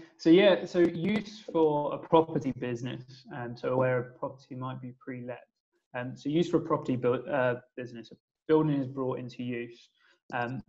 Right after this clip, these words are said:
when that taxpayer, um, is able, under the terms of a lease, um, can gather rents.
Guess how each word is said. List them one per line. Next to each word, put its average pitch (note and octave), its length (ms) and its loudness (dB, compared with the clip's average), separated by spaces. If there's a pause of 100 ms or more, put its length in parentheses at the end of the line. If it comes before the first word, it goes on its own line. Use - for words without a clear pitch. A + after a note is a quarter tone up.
(120)
when D3 320 2
that C3 240 -4
taxpayer, B2+ 680 -8 (400)
um, A#2+ 380 -8 (400)
is B2+ 500 -4 (300)
able, C3+ 360 4
under D3 180 0
the C3+ 120 -4
terms C3+ 440 -4
of B2+ 100 -4
a A#2+ 40 -6
lease, B2 440 -8 (180)
um, B2+ 380 -8 (100)
can C3+ 360 -6
gather C#3 240 -2
rents. E3+ 420 -4